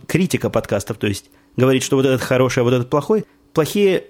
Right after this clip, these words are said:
про плохие лучше вообще, на мой взгляд, ничего не говорить. Они, они сами отвалятся. А про хорошие, среди хороших выбрать, допустим, самое лучшее. Среди, э, выпусков одного подкастера вы-, рекомендовать какие-то особые подкасты, которые, на взгляд вот этого обозревателя, вышли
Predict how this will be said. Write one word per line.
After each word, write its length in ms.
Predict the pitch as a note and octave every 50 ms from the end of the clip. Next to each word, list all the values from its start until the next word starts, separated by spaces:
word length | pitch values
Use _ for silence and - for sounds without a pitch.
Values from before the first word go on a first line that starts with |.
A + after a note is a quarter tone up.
| _ - D#3 D3+ -
про 120 | - F#3
плохие 320 | F#3 - G3 F#3 - G#3+ F#3
лучше 220 | E3 D3 - D#3
вообще, 240 | D3 C#3 C#3+ - A#2+
на 120 | G#2+ A#2
мой 140 | A#2 A2+ A2
взгляд, 240 | G#2+ A2+ A#2 G#2+ -
ничего 240 | B2 A#2 - C3+ B2+
не 100 | B2+ C3
говорить. 420 | B2+ D3 D#3+ F#3 G#3+ G#3 - - - _
Они, 460 | - A#2 B2+ B2+ B2 A#2+ A2+ G#2 -
они 240 | - B2 B2+ C3+ C3+
сами 320 | C3 - - B2 A#2+ A#2 A2+
отвалятся. 640 | A2+ - D3+ F3 F#3+ E3+ C#3+ B2+ - - A2+ - - _ _
А 580 | B2+ A#2 A2+ A2 A2 A2 G#2+ A2 A2 A2 - - -
про 100 | B2 C3+
хорошие, 460 | - E3 E3+ G3+ C4 A3+ - D3+ B2+
среди 260 | - - C#3 C#3 D3+
хороших 480 | D3 - - D#3 F#3 G#3 G3+ - A2 A2
выбрать, 300 | C#3 D3+ B2 A2+ A2+ A2+
допустим, 340 | A#2+ - - B2+ - B2
самое 320 | G#2+ - C#3 B2+ B2 A#2 A2
лучшее. 320 | G#2+ G#2 G2+ - - G#2
Среди, 420 | - - B2+ B2 C3 C3 C#3 C3 - _ _
э, 320 | - A2+ A2 G#2+ G2 G#2+
выпусков 440 | G#2+ B2 D#3 D3 C#3+ - - C3 -
одного 240 | C#3+ C3 C#3 C3+ C3
подкастера 540 | C3 C#3 B2+ - - D#3+ D3 - - A#2 A2
вы-, 220 | A2 B2 B2 B2+ - - _ _ _ _ _
рекомендовать 800 | - G2+ A2 F#2+ B2+ C3 - - C3+ C3 C3 C3+ C#3+ C#3 - -
какие-то 300 | B2+ - C#3 C3 B2 A#2+
особые 340 | - - - A#2 G#2+ G#2+
подкасты, 480 | G2+ - G#2 - - B2 B2 B2 - G2+
которые, 340 | - A#2 G#2 A2+ A2 A2 G#2+
на 120 | G#2+ G#2+
взгляд 280 | G#2+ A2+ B2 A#2 A#2 G#2+
вот 160 | A2 G#2 -
этого 200 | - A#2+ A2 A2
обозревателя, 640 | G#2+ A#2 A2+ A2 A2 A#2+ A#2+ B2 A#2+ - A2 G#2+ A2 - _ _
вышли 360 | A#2 A#2 A#2 - A2+ A2+ C#3